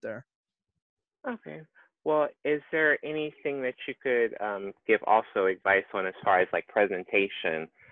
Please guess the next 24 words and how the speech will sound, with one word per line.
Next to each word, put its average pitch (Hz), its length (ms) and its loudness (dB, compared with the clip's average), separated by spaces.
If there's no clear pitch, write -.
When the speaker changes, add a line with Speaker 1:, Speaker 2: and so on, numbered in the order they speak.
Speaker 2:
Um, 92 220 2
is 101 160 6
it - 120 2
more 110 200 6
important 107 520 4
to 101 160 0
focus 101 320 2
on 92 540 2
the 95 400 8
speech 120 300 0
itself, 123 640 6
or 101 140 8
is 98 140 6
it 95 260 4
more 98 200 4
important 92 540 2
to 90 360 2
focus 87 300 -2
on, 85 480 -4
uh, 82 320 -2
how 95 120 4
you 85 180 -2
deliver 80 440 -2
it? - 160 -6